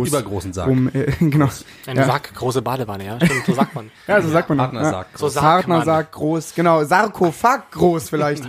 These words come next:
Speaker 1: <laughs> Sarkophag oder Kühlschrank
Speaker 2: Sarkophag
Speaker 1: groß.
Speaker 2: groß. Ähm,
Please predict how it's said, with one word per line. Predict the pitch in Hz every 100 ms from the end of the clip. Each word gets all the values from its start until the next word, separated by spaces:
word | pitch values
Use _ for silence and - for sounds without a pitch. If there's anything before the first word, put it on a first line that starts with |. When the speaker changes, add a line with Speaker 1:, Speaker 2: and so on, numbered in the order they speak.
| 139
Speaker 1:
<laughs> | -
Sarkophag | 151 143 156 170 165
oder | 143
Kühlschrank | 131 170 208
Speaker 2:
Sarkophag | 185 117 - 202 180 180 214
Speaker 1:
groß. | - 139
Speaker 2:
groß. | 135 139 135 131 - - - -
Ähm, | 147 156 160 165